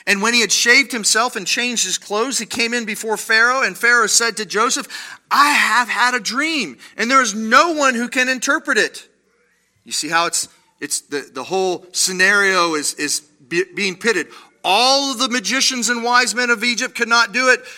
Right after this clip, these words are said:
but here it is for you, Mister Joseph, you lowly slave.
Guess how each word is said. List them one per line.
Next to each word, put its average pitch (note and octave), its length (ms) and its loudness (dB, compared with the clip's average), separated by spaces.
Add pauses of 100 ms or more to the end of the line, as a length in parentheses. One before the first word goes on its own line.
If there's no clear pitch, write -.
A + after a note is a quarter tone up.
(140)
but F#3+ 140 -2
here B3+ 260 0
it C4+ 40 -2
is C4 160 -2
for B3 160 -4
you, C#4 540 0
Mister F#3+ 260 -8
Joseph, G#3 540 -4
you G3 180 -10
lowly F#3+ 400 -2
slave. G#3 600 -4